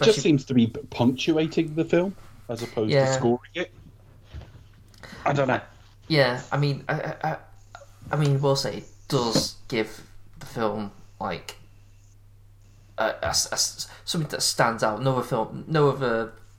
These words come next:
Speaker 1: movie franchise has this. Really,
Speaker 2: No,
Speaker 1: it doesn't
Speaker 2: that's
Speaker 1: have this.
Speaker 2: true. You know
Speaker 1: Um,
Speaker 2: when you're watching *Lethal Weapon*, yeah.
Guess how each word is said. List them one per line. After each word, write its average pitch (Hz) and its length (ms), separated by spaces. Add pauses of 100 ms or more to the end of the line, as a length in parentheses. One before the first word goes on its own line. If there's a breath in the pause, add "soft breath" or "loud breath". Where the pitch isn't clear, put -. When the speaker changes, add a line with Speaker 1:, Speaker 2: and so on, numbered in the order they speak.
(440 loud breath)
Speaker 1:
movie 127 300
franchise 110 500
has 107 260
this. - 340 (1160)
Really, 120 200
Speaker 2:
No, 113 80
Speaker 1:
it 117 160
doesn't 110 160
Speaker 2:
that's 107 160
Speaker 1:
have 117 80
this. 92 160 (680 loud breath)
Speaker 2:
true. 135 180
You 104 40
know 110 140
Speaker 1:
Um, 107 60
Speaker 2:
when 101 120
you're 101 120
watching 95 320
*Lethal 92 240
Weapon*, 85 340
yeah. 78 140